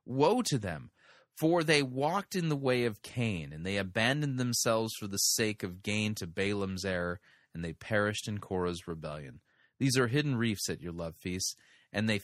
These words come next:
feast with you without fear, shepherds who feed only themselves, waterless clouds swept along by winds, fruitless trees in late autumn, twice dead, uprooted, wild waves of the sea casting up foam of their own shame,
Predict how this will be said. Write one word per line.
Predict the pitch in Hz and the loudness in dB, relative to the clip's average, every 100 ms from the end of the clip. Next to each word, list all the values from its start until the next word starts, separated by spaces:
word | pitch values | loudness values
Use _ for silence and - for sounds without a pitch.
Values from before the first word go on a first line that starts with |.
| - - | -2 0
feast | 147 - - | 0 0 -2
with | 131 123 | -2 0
you | 123 | 0
without | 113 107 104 110 - | 0 2 2 0 -2
fear, | - 90 90 | -4 -2 -2
shepherds | - 127 123 131 120 - | 2 2 2 0 0 -4
who | 95 | -8
feed | - 107 98 | -2 0 0
only | 107 127 | 0 0
themselves, | 127 127 - 78 65 73 - - _ _ - | 0 2 2 0 -6 -10 -12 -14 _ _ -6
waterless | 82 110 123 117 113 - | 2 4 4 4 2 -2
clouds | - 104 101 104 101 - | 0 2 4 2 0 -4
swept | - 104 104 | -2 -2 0
along | 110 98 101 104 107 | -2 0 0 0 -2
by | 92 | -2
winds, | 92 98 104 104 104 - - _ _ _ _ | -2 -2 -2 -2 -4 -8 -12 _ _ _ _
fruitless | - 139 185 131 - | 2 2 2 0 0
trees | - - 113 107 101 | -2 -2 0 2 0
in | 101 95 | -2 -2
late | 107 - | -2 0
autumn, | 101 98 98 95 92 | 0 0 0 -6 -8
twice | - 95 117 - - | 0 2 2 -2 -2
dead, | 92 87 80 - | 0 0 -4 -4
uprooted, | 104 110 95 92 87 87 87 | -4 -2 -6 -6 -4 -8 -6
wild | 90 107 127 123 104 | -2 0 2 0 -2
waves | 98 107 113 98 98 | 0 2 2 -2 -6
of | 87 | -4
the | |
sea | 87 - 117 95 | -2 0 0 -2
casting | 80 113 110 - 107 | -4 -2 -2 -2 -4
up | 95 - - - | -6 -8 -14 -2
foam | 117 120 107 87 | 2 2 2 -2
of | 90 | -6
their | 87 95 | -4 -2
own | 101 107 | -2 -2
shame, | 92 - 110 107 87 | -4 -2 0 0 -4